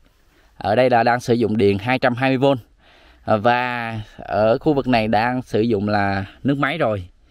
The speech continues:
ha. Dân cư hiện hữu xung quanh. Đó. À, giá thì em đi cũng có nói rồi ha. À, năm trăm năm mươi triệu tổng bất động sản này. À, khoảng là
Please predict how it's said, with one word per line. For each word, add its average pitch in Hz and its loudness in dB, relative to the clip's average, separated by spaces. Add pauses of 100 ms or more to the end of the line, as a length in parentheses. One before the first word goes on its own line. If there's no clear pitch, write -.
(120)
ha. 113 -6 (400)
Dân 117 0
cư 123 4
hiện 110 2
hữu 101 0
xung 123 -2
quanh. 127 -2 (680)
Đó. 104 0 (1800)
À, 104 2
giá 123 0
thì 170 0
em 139 2
đi 135 2
cũng 131 -2
có 170 -2
nói 196 2
rồi 156 4
ha. 156 -2 (760)
À, 104 0
năm 127 0
trăm 139 0
năm 143 2
mươi 139 2
triệu 107 2 (100)
tổng 107 -4
bất 147 -2
động 156 -4
sản 117 -2
này. 113 -2 (1120)
À, 98 -2
khoảng 107 -4
là 101 0